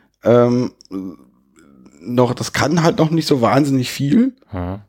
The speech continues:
Speaker 1: So, die Quintessenz war, ja, das ist jetzt, jetzt noch nicht so weit, aber in, wenn man in diese Richtung weitergeht, wenn man die Geschwindigkeit anguckt, mag das vielleicht in fünf Jahren einen be-, einen bestimmten Teil der Probleme ab-, äh, abbilden.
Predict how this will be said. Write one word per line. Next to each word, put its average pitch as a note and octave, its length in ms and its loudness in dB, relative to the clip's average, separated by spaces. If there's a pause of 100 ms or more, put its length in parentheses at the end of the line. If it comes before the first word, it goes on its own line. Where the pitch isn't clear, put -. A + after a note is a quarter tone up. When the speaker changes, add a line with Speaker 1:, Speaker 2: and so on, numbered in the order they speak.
Speaker 1:
So, A#2 80 0
die A2+ 100 -4
Quintessenz C3+ 480 0
war, C3 140 4
ja, B2 220 2
das C3+ 120 2
ist - 180 -6
jetzt, D3+ 220 0
jetzt B2+ 280 -2
noch F#3 80 2
nicht F3+ 120 0
so D#3 120 0
weit, D3+ 240 2
aber A2+ 140 4
in, A#2 400 -4
wenn B2 80 0
man C3 120 2
in B2 60 -6
diese B2+ 120 2
Richtung B2+ 280 0
weitergeht, D3 680 2
wenn A2 120 -2
man A2+ 100 2
die A2+ 140 -4
Geschwindigkeit B2+ 540 0
anguckt, C3+ 320 -4
mag B2 160 0
das C3 160 0
vielleicht A#2+ 200 -2
in A#2+ 60 -6
fünf - 240 -6
Jahren B2 260 4
einen A#2 200 0
be-, G2+ 80 -2
einen G2+ 120 -4
bestimmten A2+ 320 -2
Teil B2 180 2
der A#2+ 80 4
Probleme A#2 380 0
ab-, - 260 -6
äh, - 60 -6
abbilden. D3+ 540 0